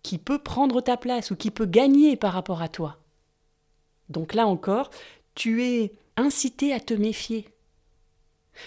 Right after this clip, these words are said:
D'autant que la société est de plus en plus complexe. Et des chercheurs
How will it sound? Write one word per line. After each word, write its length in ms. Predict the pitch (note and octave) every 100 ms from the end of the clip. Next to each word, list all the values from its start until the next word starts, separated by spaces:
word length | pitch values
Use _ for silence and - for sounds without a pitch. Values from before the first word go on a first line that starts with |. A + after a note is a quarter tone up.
| -
D'autant 280 | F#3 G3+ D4
que 100 | D4
la 60 | G3
société 440 | A#3 - A#3 D4
est 40 | A3
de 100 | G#3
plus 240 | A#3+ A3+
en 80 | A3+
plus 220 | A#3 -
complexe. 680 | B3+ B3+ B3+ B3 - - - _ _ _ _ _ _ _ _ _ - - -
Et 220 | G3+ -
des 160 | E3+ F#3+
chercheurs 760 | - G3+ - B3 D4+ D4+ F3